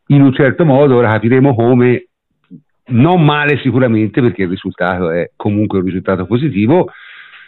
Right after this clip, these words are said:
ma ci sono diverse cose de-, di cui parlare, diverse cose da affrontare. Prima di entrare nel vivo della trasmissione, vi ric-, vi vorrei ricordare che c'è un ottimo articolo di Andrea Rapegna sull'analisi tattica di, della partita Juve-, Ajax-Juventus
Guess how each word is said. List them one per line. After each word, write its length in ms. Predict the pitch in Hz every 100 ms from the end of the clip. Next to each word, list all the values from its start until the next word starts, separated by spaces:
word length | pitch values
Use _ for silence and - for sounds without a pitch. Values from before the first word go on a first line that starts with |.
| -
ma 380 | 156 123 87 90
ci 120 | 117
sono 220 | 107 110
diverse 340 | 110 113 104 101
cose 260 | 110 104
de-, 180 | 107 95
di 60 | 92
cui 100 | 95
parlare, 400 | 101 117 92 98
diverse 340 | 87 87 - 87
cose 220 | 87 87
da 80 | 80
affrontare. 500 | - 76 80 78 82
Prima 200 | 131 165
di 100 | 156
entrare 320 | - 160 160
nel 160 | 151
vivo 200 | 143 170
della 180 | 151 139
trasmissione, 1040 | 131 139 120 147 - 180 131 98 131 - _ _ - - - _ _
vi 120 | -
ric-, 140 | 120 127 -
vi 380 | 123 104 104
vorrei 260 | 110 117 131
ricordare 520 | 135 139 123 131 120
che 140 | 107 107
c'è 440 | - 113 110 - - 117 131 -
un 240 | 110 113 -
ottimo 480 | 165 185 - 156 131
articolo 520 | 117 - 135 120 113
di 100 | 110
Andrea 260 | 104 113
Rapegna 680 | 117 113 104 98 107 113 107 -
sull'analisi 600 | - 107 104 107 92 87
tattica 360 | 107 101 92
di, 220 | 92 95
della 180 | 85 90
partita 440 | 90 95 110 104 95
Juve-, 400 | 92 90 98 98
Ajax-Juventus 920 | 95 98 87 110 110 98 87 143 151